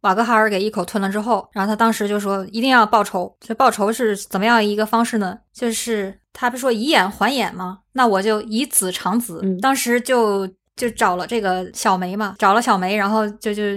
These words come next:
Speaker 1: 弄了两个杀手，然后就潜入这个君临的地道。因为呆萌本人他对这个君临的地道非常熟悉，然后就偷偷的进到海伦娜的房间，就把两个小王子弄死了一个，不多不少就一个，然后海伦娜就因此发疯了。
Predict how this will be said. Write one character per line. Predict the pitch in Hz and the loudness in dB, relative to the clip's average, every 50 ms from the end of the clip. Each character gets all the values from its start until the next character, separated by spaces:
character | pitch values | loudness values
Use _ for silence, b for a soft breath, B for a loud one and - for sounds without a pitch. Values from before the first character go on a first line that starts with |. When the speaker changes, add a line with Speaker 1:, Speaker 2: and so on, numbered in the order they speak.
| 196 - | -4 -2
Speaker 1:
弄 | 247 233 233 | 0 2 2
了 | 226 208 | 2 2
两 | 202 202 180 170 | 2 2 0 0
个 | 180 196 202 | -2 -4 -2
杀 | 202 - 233 240 | 0 2 0 0
手， | 240 190 - - - - | 0 -2 -8 -8 -10 -8
然 | 226 208 214 | -6 -4 -2
后 | 220 220 214 | -2 -2 -2
就 | 208 214 214 | -4 -6 -8
潜 | - - - 196 185 | -8 -4 0 0 0
入 | 220 240 226 208 | 0 0 -2 -2
这 | 208 220 | -2 -2
个 | 208 202 | -2 -2
君 | 202 202 233 226 | -2 -2 -2 0
临 | 208 196 196 | 0 0 0
的 | 220 | 0
地 | 220 220 214 | 0 2 2
道。 | 220 208 180 | 2 2 2
因 | 190 220 233 | 2 2 2
为 | 240 240 240 | 2 0 0
呆 | 240 - 247 233 | 0 0 2 2
萌 | 226 220 214 233 233 | 4 4 2 2 0
本 | 240 196 175 | 0 0 0
人 | 175 175 185 220 | 0 -2 -2 -4
他 | - - - 220 220 220 | -4 -4 -2 -2 -2 0
对 | 220 240 220 202 | 0 2 0 0
这 | 196 - 220 208 196 | 0 0 -2 -2 -2
个 | 202 196 185 180 180 | -2 -2 -2 -2 -2
君 | 180 - 226 208 | -4 -2 -2 0
临 | 202 190 | 0 0
的 | 202 202 | 0 0
地 | 214 208 | 0 2
道 | 214 196 202 | 2 2 2
非 | 226 | 2
常 | 226 226 233 226 | 4 4 4 2
熟 | - - 180 | 0 -2 -4
悉， | 214 - 285 240 - - - | -4 -2 -2 -2 -2 -4 -4
然 | - 208 208 | 0 0 2
后 | 214 | 2
就 | 214 220 208 | 2 -2 -4
偷 | - - 233 226 | -4 -2 -2 0
偷 | 220 233 226 | 2 2 2
的 | 220 220 196 - - - - | 4 2 2 0 -2 -8 -6
进 | - 254 226 | -2 2 4
到 | 220 220 208 214 | 6 6 6 4
海 | 208 - 208 175 | 2 0 0 0
伦 | 180 196 | 0 2
娜 | 226 262 254 202 | 2 4 4 2
的 | 196 190 | 2 0
房 | - 185 175 180 | -2 -4 -4 -4
间， | 190 190 190 190 202 - | -4 -4 -6 -6 -8 -6
就 | - 233 214 214 214 - | -4 -4 -4 -4 -2 -2
把 | 208 202 190 190 196 - | -2 0 0 -2 -4 -4
两 | 240 208 185 185 | -2 0 0 2
个 | 202 220 | 2 0
小 | 220 247 202 | 0 2 2
王 | 180 185 208 247 | 2 4 4 2
子 | 233 196 170 175 185 196 - | 2 0 -2 -6 -8 -4 0
弄 | 240 233 226 | 2 4 4
死 | - - - | 4 2 0
了 | 185 180 | -2 -2
一 | 175 180 175 | -2 -2 0
个， | 190 180 175 - | 0 -2 -2 0
不 | 226 | 0
多 | 220 214 214 | 2 2 2
不 | 233 | 2
少 | 220 196 165 180 | 0 -2 -2 -2
就 | 196 190 | -4 -4
一 | 196 190 185 | -4 -6 -6
个， | - 180 - - - | -6 -8 -8 -10 -10
然 | - 202 185 | -4 -2 0
后 | 208 208 | 0 0
海 | - - 185 | 0 -2 -2
伦 | 180 190 208 | 0 0 2
娜 | 220 208 202 | 2 2 2
就 | 196 214 202 | 2 2 0
因 | 208 220 226 | 2 0 0
此 | - - 180 | -2 -2 0
发 | - 202 196 | 2 2 2
疯 | 202 226 214 208 | 2 0 0 0
了。 | 202 190 185 - | 0 -2 -4 -8